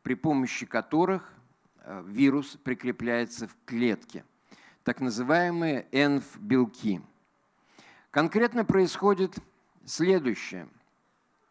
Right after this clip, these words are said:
Из гликопротеина сто шестидесятого, он так обозначен, затем формируются два уже зрелых гликопротеина,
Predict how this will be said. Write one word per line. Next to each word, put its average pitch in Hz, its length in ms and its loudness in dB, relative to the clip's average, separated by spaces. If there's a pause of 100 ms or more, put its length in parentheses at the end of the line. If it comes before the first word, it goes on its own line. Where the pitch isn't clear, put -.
(2250)
Из 196 440 2 (180)
гликопротеина 165 1040 0
сто - 300 -2
шестидесятого, 123 960 -2
он 110 100 -2
так 139 240 0
обозначен, 120 800 -2 (680)
затем 151 460 0
формируются 170 720 2
два 156 340 8
уже 123 240 0
зрелых 139 600 4
гликопротеина, 110 1000 -4